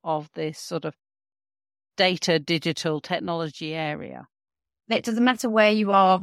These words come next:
Speaker 2: in those options, whether you're starting, upskilling or pivoting. Technology and, like, the world of work is continuously evolving. So embracing change is really important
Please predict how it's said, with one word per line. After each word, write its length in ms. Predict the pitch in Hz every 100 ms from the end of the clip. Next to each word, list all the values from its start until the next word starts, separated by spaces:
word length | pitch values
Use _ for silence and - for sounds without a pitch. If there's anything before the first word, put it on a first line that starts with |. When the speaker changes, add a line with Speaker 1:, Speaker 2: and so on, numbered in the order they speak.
| -
Speaker 2:
in 140 | - 196
those 260 | 180 175
options, 440 | 196 170 - 196 -
whether 160 | 180 185
you're 140 | 190
starting, 800 | - 190 185 185 - 185 185 180
upskilling 640 | - - - - 180 180 175
or 160 | 175 185 -
pivoting. 640 | 214 190 - 160 156 180 - _ _ -
Technology 760 | - - 226 226 226 214 208
and, 180 | 190 190
like, 160 | 190 -
the 80 | 185
world 220 | 202 202
of 60 |
work 360 | 190 196 180 -
is 100 | 185
continuously 760 | - 180 - 202 196 196 190 185
evolving. 720 | 180 185 190 175 160 175 185
So 540 | - - 190 190 185 185
embracing 500 | 214 196 208 226 214
change 400 | 190 196 190 185
is 180 | 190 180
really 300 | 190 202 196
important 720 | 190 180 202 202 - 208 233